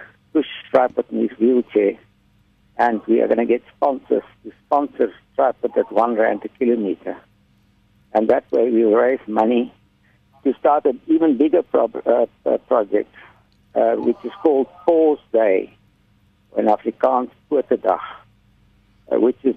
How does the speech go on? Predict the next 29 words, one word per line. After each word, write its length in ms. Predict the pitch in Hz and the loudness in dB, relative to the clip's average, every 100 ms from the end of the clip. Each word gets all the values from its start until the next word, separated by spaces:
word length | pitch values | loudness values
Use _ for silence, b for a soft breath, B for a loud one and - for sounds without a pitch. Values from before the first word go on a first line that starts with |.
| - | 0
based 240 | 143 156 _ - | 0 -2 _ -2
on 240 | 131 117 - | -2 -2 0
similar 220 | 156 147 | 2 2
lines 380 | 127 117 123 127 - | 2 2 0 -2 0
as 220 | 127 123 - _ | 0 0 -4 _
Casual 440 | 156 147 139 120 98 | 0 0 0 -2 0
Day. 320 | 104 92 - _ _ _ _ _ - | 0 -2 -6 _ _ _ _ _ -4
What 180 | 123 123 | -2 2
we 160 | 139 | 2
are 80 | 160 | 2
going 260 | 151 147 135 | 2 0 0
to 80 | 131 | -4
do 280 | 107 131 131 | 0 2 2
is 40 | - | 0
to 220 | 131 123 - _ _ _ _ - | 0 -2 -4 _ _ _ _ 0
have 180 | 123 - - _ _ _ _ - | 0 -2 -12 _ _ _ _ -4
a, 380 | 131 127 127 117 | 0 2 2 2
um, 320 | 120 107 120 _ _ _ - | 2 -2 -8 _ _ _ -4
paper 400 | 165 165 - 131 - - _ _ - | -2 -2 -2 -2 -4 -20 _ _ -4
dog 220 | 131 139 - | -2 -2 -4
collar 400 | - 117 104 90 - - | -2 0 0 -2 -10 -6
that 120 | 113 - | -4 0
we 80 | 120 | 2
will 200 | 110 110 - - - | 2 0 -8 -10 -2
sell 360 | 156 147 143 | 0 2 0
on 200 | - 127 | 0 0
that 140 | 117 117 | 0 -2
particular 420 | _ 123 - 110 107 | _ -6 -2 -2 0
day. 400 | 104 98 98 | 0 0 -2